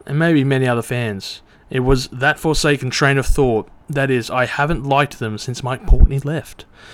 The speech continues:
When Portney left, it was like a nightmare to remember. How could this happen,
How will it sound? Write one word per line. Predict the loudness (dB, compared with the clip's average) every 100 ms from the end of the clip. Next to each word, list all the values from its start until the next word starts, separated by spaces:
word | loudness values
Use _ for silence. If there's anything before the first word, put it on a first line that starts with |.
| -20 -4
When | 2 2
Portney | 6 6 6 2
left, | 4 4 4 0 -2
it | 0 4
was | 4 4
like | 2 2
a | 4
nightmare | 4 4 2 2
to | 0
remember. | 0 0 -2 0 -2 -2
How | 4 4
could | 4 0
this | 0
happen, | 2 2 2 -2